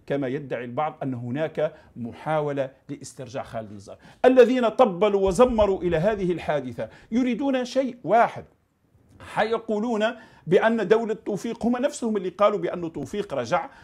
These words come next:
وأن توفيق عاد مجددا للسلطة، وأن هؤلاء الأشخاص، أن هؤلاء الأشخاص أس-، ال-، ال-، بعودتهم تتمثل في جناح توفيق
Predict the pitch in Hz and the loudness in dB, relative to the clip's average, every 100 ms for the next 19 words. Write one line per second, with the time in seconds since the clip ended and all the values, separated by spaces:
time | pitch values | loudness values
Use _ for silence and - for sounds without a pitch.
0 | - - 165 202 175 170 147 202 175 156 | -18 -4 -2 0 -2 -4 -4 -6 -4 0
1 | 170 147 151 147 151 139 135 135 127 - | 0 0 -4 -6 -6 -6 -6 -6 -8 -4
2 | 208 190 226 220 - - 202 220 349 381 | -4 0 0 0 -6 0 4 4 4 0
3 | 339 381 339 339 285 247 214 202 - 175 | 0 0 0 0 -2 -4 -4 -6 -4 0
4 | 139 143 - _ _ 233 233 220 302 302 | 2 2 -2 _ _ -2 0 0 -4 -2
5 | 254 - 190 185 - 143 139 170 - - | -4 -4 -8 -10 -6 -2 -2 -4 -14 -8
6 | - 196 - 190 180 180 175 147 147 156 | -4 -2 -2 -2 0 0 0 0 0 0
7 | 202 196 143 180 131 127 - - 127 135 | 0 2 0 -2 -6 -8 -8 -12 -8 -8
8 | 135 139 120 147 127 123 151 - 139 117 | -8 -12 -14 -12 -8 -6 -6 -8 -12 -12
9 | 156 151 127 | -10 -8 -10